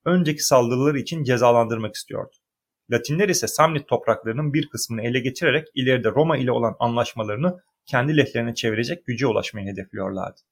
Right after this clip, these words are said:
Samnitler Romalılara başvurarak barış anlaşması uyarınca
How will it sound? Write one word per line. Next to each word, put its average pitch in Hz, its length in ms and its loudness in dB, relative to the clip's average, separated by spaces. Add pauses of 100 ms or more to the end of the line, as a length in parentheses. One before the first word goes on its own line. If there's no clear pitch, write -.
(560)
Samnitler 151 680 4
Romalılara 131 500 4
başvurarak 120 600 2
barış 143 260 0
anlaşması 117 500 -4
uyarınca 117 440 -4